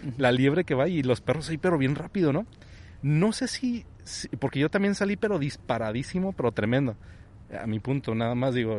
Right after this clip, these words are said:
Speaker 2: este, pero salí bien disparado. Y no sé si ese punto los cansó de-, demasiado, que cuando ellos iban en el top, en ese punto, a mitad de carrera,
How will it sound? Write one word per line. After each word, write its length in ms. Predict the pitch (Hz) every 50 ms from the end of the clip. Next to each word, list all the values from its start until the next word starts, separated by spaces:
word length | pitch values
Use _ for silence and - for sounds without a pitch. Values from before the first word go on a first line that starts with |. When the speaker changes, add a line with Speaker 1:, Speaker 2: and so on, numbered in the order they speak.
| 101 110
Speaker 2:
este, 340 | - 110 - - - 123 117
pero 240 | - 127 127 127 113
salí 200 | - 117 120 127
bien 140 | 139 147
disparado. 480 | 165 170 - - 151 143 147 143 131 - -
Y 100 | 143 135
no 120 | 143 139
sé 120 | - 180 165
si 140 | - 196
ese 160 | 185 - 202 -
punto 540 | - - 196 196 196 180 - 156 143 143 - - - - - - - - - -
los 320 | - 123 131 131 127 - -
cansó 540 | - - 139 117 113 110 104 - - 135 139
de-, 160 | 160 185 185 - -
demasiado, 960 | 143 147 - - 117 131 127 120 110 110 - - 202 185 180 151 123 139 143 - - - - - - - -
que 120 | - 139
cuando 500 | - - - 185 151 143 135 135 131 131
ellos 260 | 131 147 170 160 - 170
iban 260 | 170 175 185 185 185
en 140 | 170 147 131
el 100 | 120 -
top, 240 | - 156 151 -
en 120 | 135 127 135
ese 180 | 143 - 190
punto, 440 | - - 208 233 226 196 - 131 123 - - - - - - - - - - - - - - -
a 140 | 131 127 131
mitad 360 | 131 131 117 - - 139 135
de 120 | 160 170
carrera, 480 | - - 127 120 160 180 160 139 131